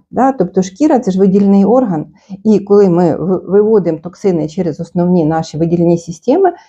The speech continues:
шкіра стає гладенькою і чистенькою.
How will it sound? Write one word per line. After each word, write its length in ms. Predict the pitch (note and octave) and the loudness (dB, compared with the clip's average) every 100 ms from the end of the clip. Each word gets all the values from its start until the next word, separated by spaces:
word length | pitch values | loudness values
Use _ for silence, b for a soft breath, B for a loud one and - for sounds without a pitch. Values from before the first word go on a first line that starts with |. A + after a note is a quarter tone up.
| B | B
шкіра 500 | - - - C4 C#4+ | -20 -18 -2 0 2
стає 540 | C4+ - F3 F3+ G#3 F#3+ B B | -2 -2 0 2 2 -2 B B
гладенькою 760 | F3+ F#3+ D#3+ A#3 C4+ E3 F3+ E3 | 0 0 2 2 2 2 0 -2
і 160 | - | -4
чистенькою. 840 | G3 F3+ - D#3+ C#3 C#3+ C#3 - | -6 -6 -6 -6 -4 -6 -10 -12